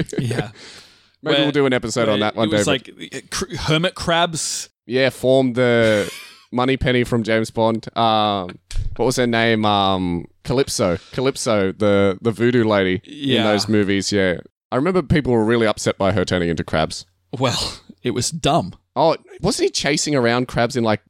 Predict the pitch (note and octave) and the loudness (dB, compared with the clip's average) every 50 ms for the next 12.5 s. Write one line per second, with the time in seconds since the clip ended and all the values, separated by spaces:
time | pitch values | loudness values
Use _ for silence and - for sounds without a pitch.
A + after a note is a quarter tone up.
0 | _ - G2+ A2 A#2 A#2+ B2 C3+ C#3 C#3+ C3 A#2 G2 G2+ F#2+ G2 G2+ A2 C3+ C#3 | _ -8 -2 0 2 2 4 4 4 2 2 0 0 0 0 2 2 2 2 0
1 | A#2 G#2+ G#2 - - - G#2+ - - - C3 C3 C3+ - - C#3 C3 G2 F#2 _ | 0 -2 -2 -4 -8 -14 -14 -12 -6 -2 -2 -2 -2 -2 -2 -4 -4 -4 -6 _
2 | _ - - A#2+ A2 - - - B2 A2 G#2 G#2 G2 G2 G#2 G2+ G2 F#2+ G2 A2+ | _ -6 -2 -2 -2 -2 -2 -2 0 2 2 4 2 2 0 0 0 0 2 2
3 | A2+ G#2+ G2+ D#2 B1+ D2+ E2 - - C#3 C#3 B2+ A2+ A2 A#2+ A#2 B2 B2 A2+ G#2 | 2 2 2 0 0 0 -2 -2 0 0 0 0 0 0 0 0 0 0 0 0
4 | A#2+ - - - A#2+ B2 A2 G#2+ - - G#2 F#2 G2 A2 A2+ G#2+ G#2+ G2+ G2 G2 | -2 -2 -4 -2 -2 0 0 0 0 -2 -2 -2 0 0 0 2 0 0 2 2
5 | E3 D#3 C3+ - - - - F3+ F#3 - - F3 C#3 B2+ C#3 D3+ D3+ C#3+ D3 C#3 | 0 0 -2 -2 -2 0 0 0 0 0 -2 -4 -4 -2 0 0 0 0 -2 -2
6 | A#2 C3 B2 - - - C#3 - - E3 E3 D#3 D#3 B2 - G#2 B2 C3 C3 A2 | -2 -2 0 0 2 0 0 0 2 0 0 0 0 -4 -4 -2 0 0 0 0
7 | G2 - - - - - _ _ _ - C3+ C3+ C#3 C#3+ D#3 D3 B2+ C3 - - | 0 -4 -6 -8 -8 -10 _ _ _ -10 -6 -2 0 0 2 2 2 0 0 -2
8 | - D3+ C#3+ C3+ A#2+ A#2+ A#2 A#2 - - C3 - C#3+ C3+ B2+ B2 A2 F#2+ - A2+ | 0 0 0 0 2 0 -2 -2 -2 -4 -2 -2 0 0 2 0 0 0 0 0
9 | A2+ B2 C#3+ C#3 - - - D3+ C#3 C3 A2+ C3+ C3 C#3 D3+ C#3+ B2+ B2 C#3+ C#3+ | 2 2 2 0 -2 -2 0 0 0 0 0 0 0 0 2 0 0 0 0 0
10 | D3+ D3+ C3+ C3 C3+ C3+ B2+ - D#3 C3 A2+ B2 B2 B2 B2+ - C#3+ B2+ A#2+ B2 | 0 0 0 0 -2 -2 -2 -4 -6 -4 -2 0 -2 -2 0 0 0 0 2 2
11 | B2 A#2+ - - C3+ - - D#3+ A#2+ A#2+ A#2 A2 A2+ B2+ C3 - C3+ - - - | 0 0 0 0 -2 -2 -2 -4 -2 0 0 2 2 0 0 -2 -4 -6 -4 -4
12 | C3 A#2 A#2+ A2 G#2+ G#2+ G#2 A#2+ C3+ E3 | -4 -2 0 2 2 2 2 2 0 0